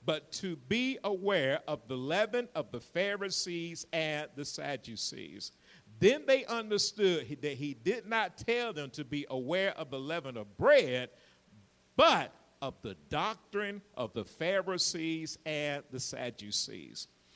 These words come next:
And when Jesus came into the region of Caesarea Philippi, he asked the disciples, saying, "Well, who do men say that I, the Son of Man, am?" I want to, I read a little bit further,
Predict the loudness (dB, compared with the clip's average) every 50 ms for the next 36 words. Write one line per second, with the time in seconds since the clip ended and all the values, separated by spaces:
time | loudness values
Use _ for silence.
0 | -20 -16 -12 -10 -8 -6 -6 -6 -4 -2 -2 -2 -2 -4 -4 -6 -6 -6 -2 -2
1 | -2 -2 -2 -4 -4 -4 -4 -2 -2 0 0 2 0 0 0 -6 -6 -6 -4 -2
2 | 0 0 0 0 0 -2 -2 -2 -2 -4 -4 -4 -4 -4 -6 -4 -4 -4 -6 -6
3 | -8 -8 -8 -10 -12 _ _ _ -20 _ -10 -8 -8 -8 -6 -4 -2 -2 -2 -2
4 | -4 -6 -8 -8 -4 -4 -2 -2 -2 -2 -4 -4 -6 -4 -4 -4 -4 -4 -6 -6
5 | -8 -14 _ -20 -20 _ -12 -10 -6 -2 0 -2 -2 -2 -6 -12 -20 -20 _ _
6 | _ -14 -4 -2 -2 -2 0 -2 -4 -4 -2 -2 -2 -2 -2 -4 -6 -8 -12 -14
7 | -8 -6 -2 2 2 2 2 0 -2 -4 -6 -8 -6 -2 0 0 2 0 0 -4
8 | -6 -10 -18 _ _ -8 -4 -4 -4 -2 -4 -6 -6 -6 -6 -6 -6 -6 -6 -6
9 | -8 -8 -8 -10 -12 -16 _ _ _ _ _ _ _ _ _ _ _ _ -20 -20
10 | _ -4 -2 0 2 2 2 0 -2 -6 -4 0 0 4 6 6 6 6 4 2
11 | 0 0 0 -2 -2 0 0 0 0 -2 -6